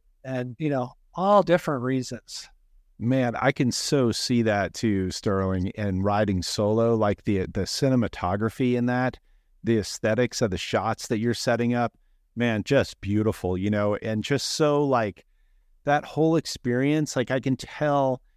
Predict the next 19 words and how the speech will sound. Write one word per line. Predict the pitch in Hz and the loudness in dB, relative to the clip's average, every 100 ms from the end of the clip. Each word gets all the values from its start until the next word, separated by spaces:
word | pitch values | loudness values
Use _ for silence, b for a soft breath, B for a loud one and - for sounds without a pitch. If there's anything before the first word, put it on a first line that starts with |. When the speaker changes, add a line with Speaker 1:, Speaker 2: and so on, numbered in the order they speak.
| _ _ _ - | _ _ _ -4
Speaker 2:
you're | 131 | 0
not | 135 135 | 0 -2
cutting | - 151 131 117 | 0 2 2 0
corners | - - 131 135 123 107 92 - - _ | -4 -2 0 2 2 0 -4 -10 -16 _
around | 113 107 113 113 113 | -2 0 2 2 2
the | 107 | 0
experience | - - - 127 127 117 104 - | -2 -6 -2 2 2 0 -2 -2
in | 110 | 0
order | 110 104 | 2 0
to | - 107 | -2 -2
make | 98 - | -2 -4
the | 87 | -12
film. | - 117 107 92 92 | -2 0 2 0 -2
It's, | 98 - - | -4 -8 -6
you | 113 117 | -2 2
are, | 107 101 - | 2 0 -2
you | 110 117 | -2 -2
are | 101 | -2
documenting | - 123 123 - 120 110 107 101 98 | 0 0 0 0 0 0 0 -2 -6